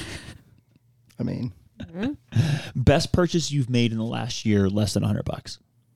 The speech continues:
Speaker 2: Less than a hundred bucks.
Speaker 3: So, like, it could be a set of headphones, I guess. Um, you know, if they're,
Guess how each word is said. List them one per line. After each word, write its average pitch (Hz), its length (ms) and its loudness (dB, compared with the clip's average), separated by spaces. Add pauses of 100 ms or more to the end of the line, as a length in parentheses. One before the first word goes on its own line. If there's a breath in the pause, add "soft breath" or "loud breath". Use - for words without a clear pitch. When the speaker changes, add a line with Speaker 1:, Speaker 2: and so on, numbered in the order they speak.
(760)
Speaker 2:
Less 220 200 -6
than 196 100 -2
a 180 40 0
hundred 185 280 0
bucks. 185 280 -4 (560 soft breath)
Speaker 3:
So, 131 160 4
like, 117 280 4 (360 soft breath)
it - 40 -20
could 156 160 6
be 139 140 6
a 131 100 2
set 123 180 4
of 113 60 4
headphones, 107 460 4
I 110 80 4
guess. 104 500 0
Um, 98 360 -6 (260)
you 113 120 -8
know, 107 40 -4
if 110 100 -12
they're, 104 160 -2